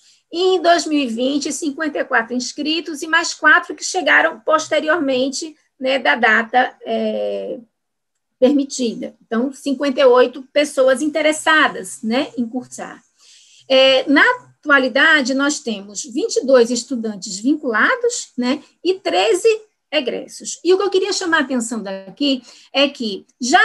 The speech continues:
desde a primeira, da primeira seleção, nós tivemos candidatos de fora, então nós temos uma egressa que, inclusive, é do Amapá,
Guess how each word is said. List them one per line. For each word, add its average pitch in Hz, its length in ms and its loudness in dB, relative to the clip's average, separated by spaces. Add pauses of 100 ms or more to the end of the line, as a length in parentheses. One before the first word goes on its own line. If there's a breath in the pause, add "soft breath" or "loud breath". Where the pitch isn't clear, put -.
(240)
desde 381 380 2
a 349 80 6
primeira, 226 840 2
da 208 180 -8
primeira 214 300 -6
seleção, 220 720 -2 (260 loud breath)
nós 330 360 4
tivemos 294 500 -2
candidatos 220 540 -4
de 262 100 -2
fora, 226 480 -2
então 254 240 0
nós 262 240 -2
temos 226 420 -4
uma 220 260 -6
egressa 214 500 -10
que, - 100 -14
inclusive, 226 460 -8
é 220 40 -4
do 196 140 -10
Amapá, 220 640 -4